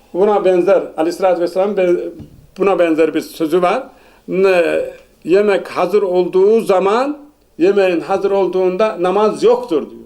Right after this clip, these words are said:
Neden? Kişinin aklı, fikri orada. Karnı aç. Nasıl huşu sağlayacak? Onun için güzelce yiyecek, karnını doyuracak. Ondan sonra namaza gidecek. Bu gibi namaza engel olan sebepleri de ortadan gidermesi gerekiyor.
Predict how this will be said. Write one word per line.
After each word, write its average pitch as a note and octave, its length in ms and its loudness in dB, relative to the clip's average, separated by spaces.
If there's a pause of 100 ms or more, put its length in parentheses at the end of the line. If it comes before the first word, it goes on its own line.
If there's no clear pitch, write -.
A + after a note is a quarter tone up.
Neden? A#3 500 -2 (220)
Kişinin G#3 380 0
aklı, G3 380 -2
fikri B3+ 240 -2
orada. G#3+ 440 0 (440)
Karnı A3 360 -2
aç. - 320 -4 (440)
Nasıl A#3+ 340 0 (260)
huşu G#3 320 -4
sağlayacak? F3+ 640 0 (140)
Onun B3+ 160 2
için G#3 260 -4
güzelce G3 360 0
yiyecek, F3+ 360 -2
karnını F#3+ 380 0
doyuracak. G3 540 2 (640)
Ondan F3 240 0
sonra F3 240 0
namaza D3+ 280 2
gidecek. A2 300 -8 (320)
Bu D4 240 0
gibi F3+ 360 2
namaza A3 720 2
engel G3+ 680 0 (100)
olan G3+ 540 2
sebepleri G3 640 0
de F#3+ 40 2
ortadan G3+ 500 -2 (460)
gidermesi F3 480 2
gerekiyor. A#2 440 -2